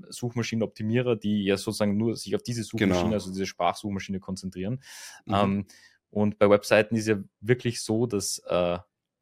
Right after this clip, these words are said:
Speaker 1: abseits von den Trends, auch die du vorgenommen hast, dass irgendwie alles ein bisschen animierter wird und vielleicht noch mehr Design und
Speaker 2: Mhm.
Speaker 1: überhaupt.
Speaker 2: Genau.
Speaker 1: Ähm, genau, äh, finde ich super spannend, dass du das mal ansprichst, V R, weil das, das höre ich selten von, von, von Leuten in der Branche.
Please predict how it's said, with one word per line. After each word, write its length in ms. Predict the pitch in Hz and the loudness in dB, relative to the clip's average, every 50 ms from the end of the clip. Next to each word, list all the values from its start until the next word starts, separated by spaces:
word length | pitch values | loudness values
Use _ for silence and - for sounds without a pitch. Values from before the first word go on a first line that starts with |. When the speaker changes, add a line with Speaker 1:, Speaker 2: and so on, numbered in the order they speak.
| - - _ | -20 -18 _
Speaker 1:
abseits 360 | - 101 - - - 101 - - | -4 -4 -2 0 0 -2 -2 -2
von 100 | - 98 | -2 -2
den 140 | 95 92 | -2 -2
Trends, 280 | - 101 104 110 107 - | 0 0 0 0 0 -2
auch 180 | - - - - | -4 -4 -6 -6
die 100 | - 98 | -8 -8
du 80 | 92 90 | -8 -4
vorgenommen 420 | - 98 90 95 104 107 107 98 | -2 -2 -2 0 -2 -2 -2 -2
hast, 160 | 98 92 - | -4 -6 -10
dass 80 | 85 82 | -10 -10
irgendwie 200 | 85 85 82 - | -10 -8 -6 -6
alles 160 | - - 87 | -6 -6 -8
ein 40 | 92 | -8
bisschen 120 | 80 92 92 | -6 -4 -4
animierter 460 | - - 90 92 113 127 131 120 101 | -4 -2 -2 0 0 0 0 -2 0
wird 180 | 107 110 104 | 0 0 0
und 160 | 98 92 90 87 | 0 -2 -4 -4
vielleicht 260 | - 90 82 - - | -4 -6 -6 -4 -6
noch 120 | 95 87 | -8 -6
mehr 200 | 95 87 87 90 | -2 2 2 2
Design 380 | 90 - 92 98 95 90 95 104 | 2 0 0 0 2 2 4 4
und 80 | 101 | 4
Speaker 2:
Mhm. 20 | 95 | 4
Speaker 1:
überhaupt. 440 | 95 123 127 110 104 117 - - - - - - - - - | 4 4 4 4 4 2 0 -6 -20 -20 -20 -18 -18 -8 -2
Speaker 2:
Genau. 300 | - 107 92 104 101 101 | 0 2 4 6 6 6
Speaker 1:
Ähm, 420 | 101 101 104 101 101 101 104 101 - _ | 6 4 2 2 2 0 -2 -4 -2 _
genau, 320 | - 113 107 101 104 101 | 2 4 6 6 6 4
äh, 240 | - - - - - - - - - - - - | 2 -4 -6 -6 -8 -8 -12 -18 -20 -20 -20 -8
finde 180 | - 127 127 | -4 -2 -2
ich 100 | 123 - | -2 -2
super 200 | - 143 139 143 | -6 -4 -4 -4
spannend, 360 | - - - 104 107 131 135 | -2 2 4 4 4 4 2
dass 120 | 113 107 - | -2 -2 -4
du 60 | 113 | -4
das 60 | 104 | -4
mal 120 | 104 104 - | -2 -2 -2
ansprichst, 360 | 107 117 - - 107 - - | -4 -6 -6 -8 -10 -8 -6
V 120 | - - | -4 -2
R, 180 | - 87 104 113 | 0 0 0 0
weil 60 | 104 | 0
das, 200 | 101 98 - - - | -2 -4 -6 -10 -10
das 180 | 101 104 - - | -10 -8 -4 -2
höre 80 | 107 | -2
ich 120 | 104 101 - | -2 -2 0
selten 320 | 101 113 127 - 104 92 | -2 -2 -2 -4 -8 -10
von, 360 | - - - 98 95 95 92 | -8 -8 -6 -4 -2 -2 -4
von, 300 | 90 - - 95 95 92 | -6 -6 -6 -6 -6 -6
von 160 | - - 98 87 | -6 -8 -4 -2
Leuten 240 | 87 87 92 - | -2 -2 0 -2
in 40 | 98 92 | -4 -4
der 60 | 90 | -4
Branche. 480 | - - 85 87 90 - 113 127 160 | -4 -4 -4 -4 -2 -4 -4 -6 -6